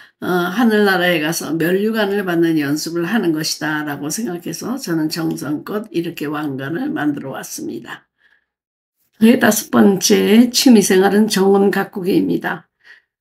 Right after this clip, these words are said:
저는 정말 나무나 꽃이나 뭐 아무것도 모르는 사람이었는데요.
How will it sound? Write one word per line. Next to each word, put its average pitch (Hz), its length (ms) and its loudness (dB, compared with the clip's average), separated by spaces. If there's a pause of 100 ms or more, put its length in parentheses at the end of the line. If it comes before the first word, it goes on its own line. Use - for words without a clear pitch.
(120)
저는 233 280 6
정말 202 640 6
나무나 190 1000 6
꽃이나 202 800 2
뭐 208 340 0
아무것도 233 560 4
모르는 170 420 6
사람이었는데요. 160 1080 2